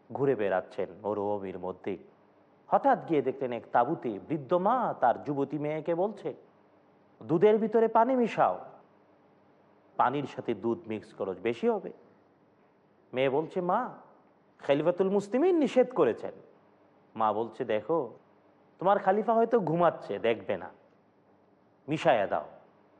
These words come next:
মা এই কথা বলার পর মেয়ে বলছে, "না মা, ওমর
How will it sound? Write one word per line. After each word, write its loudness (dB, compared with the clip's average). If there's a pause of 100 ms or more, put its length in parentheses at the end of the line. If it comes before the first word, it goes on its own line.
(360)
মা -2
এই -4
কথা -4
বলার -2
পর -10
মেয়ে -6
বলছে, -8
"না 0
মা, -4 (1000)
ওমর 0